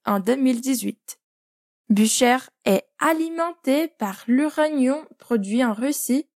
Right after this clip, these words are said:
et non en Iran, et est surveillé par l'Agence internationale de l'énergie atomique des Nations unies. L'Agence des Nations unies n'a pas immédiatement répondu à une demande de commentaires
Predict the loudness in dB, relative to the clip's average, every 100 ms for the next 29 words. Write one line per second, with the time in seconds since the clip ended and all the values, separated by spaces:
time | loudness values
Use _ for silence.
0 | _ _ -2 2 2 2 0 -2 -6 -10
1 | -14 _ _ _ 2 4 4 2 -4 -6
2 | -6 -2 2 2 2 -2 -6 -2 0 0
3 | 0 -4 -4 -6 -6 -4 -2 -2 -2 0
4 | 0 0 0 0 0 -2 -4 -2 -2 -2
5 | -4 -6 -6 -8 -10 -4 0 2 2 -2
6 | -4 -2 0 -2 -4 _ _ _ _ _
7 | _ _ 2 4 4 -2 -4 -2 0 2
8 | 0 0 -2 0 -2 -4 -8 -2 0 0
9 | 0 -2 0 0 0 2 0 -2 0 -2
10 | -2 -6 -8 -4 -2 0 0 0 -2 -2
11 | 0 0 0 0 -2 -2 -4 -6 -6 -6
12 | -4 -2 -4 -10